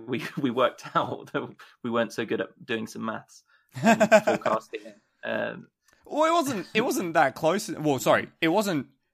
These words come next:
Speaker 2: that easy in the end. It was only, they only put in on
Speaker 1: It was
Speaker 2: another
Speaker 1: a,
Speaker 2: lap.
Speaker 1: it was a lap, yeah,
Speaker 2: Yeah.
Speaker 1: it was a lap. But
Speaker 2: So
Speaker 1: if you, if you, you know, look at it, a, a bike collar should be able to finish a lap
Speaker 2: Oh,
Speaker 1: ahead
Speaker 2: yeah.
Speaker 1: of the L M P two class.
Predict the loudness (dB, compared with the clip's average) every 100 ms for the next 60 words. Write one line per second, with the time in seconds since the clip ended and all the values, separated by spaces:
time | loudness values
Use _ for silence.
0 | _ _ -20 -20 -12 2 6 6 4 0
1 | 0 -2 -4 -4 -6 -4 -4 -2 -2 -2
2 | -2 -2 -2 -2 -2 -2 -4 -4 -4 0
3 | 0 0 -4 0 2 2 0 -2 -2 -8
4 | -8 -6 -4 -6 -8 -16 -6 0 0 0
5 | -4 -6 -6 -8 _ _ -2 0 0 -4
6 | -4 -6 -6 -10 -10 -14 -10 -10 -8 -6
7 | -6 -6 -6 -4 -6 -8 -16 -16 -14 -8
8 | -4 2 2 2 -2 -2 -6 -10 -4 -4
9 | -4 -8 -12 -8 -8 -6 -6 -6 2 6
10 | 6 4 -2 -8 -8 -14 -18 -14 -14 -14
11 | -16 -16